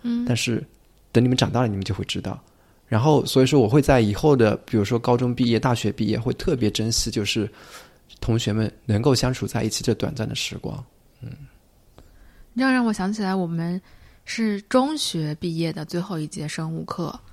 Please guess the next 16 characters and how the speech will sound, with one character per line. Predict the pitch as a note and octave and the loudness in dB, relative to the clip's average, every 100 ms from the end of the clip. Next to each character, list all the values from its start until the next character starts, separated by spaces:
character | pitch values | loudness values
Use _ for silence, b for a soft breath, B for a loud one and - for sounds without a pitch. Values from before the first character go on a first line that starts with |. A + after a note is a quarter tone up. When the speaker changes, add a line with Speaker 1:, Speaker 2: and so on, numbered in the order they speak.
| b b b b F3+ | b b b b -8
Speaker 1:
我 | |
们 | E3 | -6
的 | E3+ | -4
生 | - A#3 A#3+ | -4 -2 -2
物 | |
老 | F3+ E3+ | -4 -6
师 | - - | -10 -10
跟 | D3+ | -8
我 | |
们 | C3+ D3+ | -8 -8
说 | D#3+ E3 - | -10 -10 -12
的， | - A3 | -12 -12
他 | - F3+ | -8 -8
说 | F#3+ F3 F3 b b b b b | -6 -6 -8 b b b b b
：“你 | F3 D#3+ | -6 -6
会，” | - F3 E3+ E3 E3+ | -6 -6 -4 -6 -8